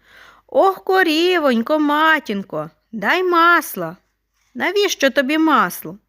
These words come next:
"Півник бобом удавився, треба йому горло змастити маслом". "Добре, — відповідає корова, — дам тобі масла. Тільки піди спочатку до косарів,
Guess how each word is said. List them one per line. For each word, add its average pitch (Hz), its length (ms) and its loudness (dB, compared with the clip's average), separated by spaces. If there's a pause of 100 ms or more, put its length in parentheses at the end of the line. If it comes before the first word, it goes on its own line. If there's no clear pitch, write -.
(800)
"Півник 480 460 2
бобом 339 480 2
удавився, 233 840 -2 (360)
треба 320 360 0
йому 359 320 0
горло 254 500 0
змастити 269 680 -4
маслом". 190 640 -2 (1800)
"Добре, — 262 520 2
відповідає 202 720 -6
корова, — 180 540 -8 (520)
дам 214 340 0 (100)
тобі 254 280 -4
масла. 190 560 -6 (640)
Тільки 214 300 -4
піди 302 420 0
спочатку 254 720 -4
до 175 140 -10
косарів, 180 760 -8